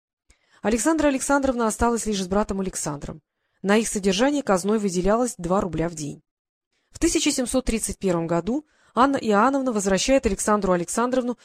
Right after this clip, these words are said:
вместе с братом из ссылки. В феврале тысяча семьсот тридцать второго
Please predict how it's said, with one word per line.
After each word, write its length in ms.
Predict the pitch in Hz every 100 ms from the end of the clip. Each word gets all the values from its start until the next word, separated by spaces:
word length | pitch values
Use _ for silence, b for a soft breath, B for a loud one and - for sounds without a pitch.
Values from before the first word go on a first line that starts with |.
| b
вместе 360 | - 202 220 196
с 80 | 175
братом 340 | 202 233 226
из 100 | 208
ссылки. 440 | - 151 - - - _ _ _ _
В 60 | -
феврале 340 | 202 214 226
тысяча 280 | 220 196 -
семьсот 380 | 170 180 180 175
тридцать 280 | 170 - -
второго 440 | - 170 269 277